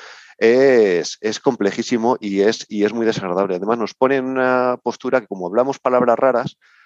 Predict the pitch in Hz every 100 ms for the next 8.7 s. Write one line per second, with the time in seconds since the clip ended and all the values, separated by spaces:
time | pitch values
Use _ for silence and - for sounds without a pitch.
0 | _ _ _ - 98 110 113 113 101 87
1 | 85 - - - _ 85 80 73 92 87
2 | 95 95 110 117 135 123 - 120 110 -
3 | 98 82 82 101 117 104 104 123 - 107
4 | 110 104 131 - 160 - _ _ _ 117
5 | 104 120 110 104 110 107 90 110 95 -
6 | 104 95 107 123 117 120 120 113 107 120
7 | 131 95 101 104 123 95 92 95 90 -
8 | 98 85 - - 92 107